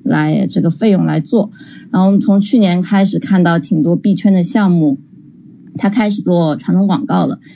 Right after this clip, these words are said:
其实也说明是个好事儿嘛，就币圈它的资本越来越雄厚了。那，但是它的性价比其实，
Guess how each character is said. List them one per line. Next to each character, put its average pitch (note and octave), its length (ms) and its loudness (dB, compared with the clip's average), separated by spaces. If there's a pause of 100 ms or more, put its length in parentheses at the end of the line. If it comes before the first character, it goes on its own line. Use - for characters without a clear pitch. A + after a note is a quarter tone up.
(160)
其 C4 120 -2
实 D#4+ 120 0
也 A#3 100 2
说 A#3+ 220 0
明 G#3+ 240 2
是 G3+ 100 -4
个 B3 100 0
好 - 200 -6
事 - 120 -2
儿 G3 120 2
嘛， - 200 -2
就 F3 60 -4
币 F3 200 -2
圈 F3+ 260 0
它 F#3 100 0
的 E3+ 100 2
资 G3 220 -2
本 C3+ 200 0
越 D#3+ 100 0
来 D3 120 0
越 D3+ 260 0
雄 - 260 -4
厚 G3+ 240 -2
了。 - 100 -14 (480)
那， A#3+ 300 -2 (280)
但 C#4 200 2
是 C#4 120 -2
它 D4 160 -4
的 D4+ 120 0
性 E4+ 240 -2
价 G4+ 200 -4
比 - 200 -2
其 E3+ 180 -2
实， F3 320 0